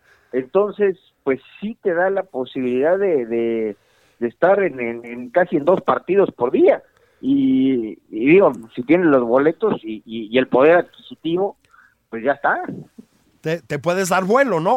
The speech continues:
Speaker 2: Oye, los que se dieron vuelo fueron los españoles. Hablábamos de desastres, pues el de Costa Rica.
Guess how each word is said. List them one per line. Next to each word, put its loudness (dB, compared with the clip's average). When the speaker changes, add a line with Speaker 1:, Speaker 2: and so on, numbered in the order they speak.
Speaker 2:
Oye, -2
los 0
que -4
se -2
dieron 0
vuelo 2
fueron -4
los -4
españoles. 0
Hablábamos -2
de -8
desastres, -6
pues -8
el -6
de -6
Costa -6
Rica. -4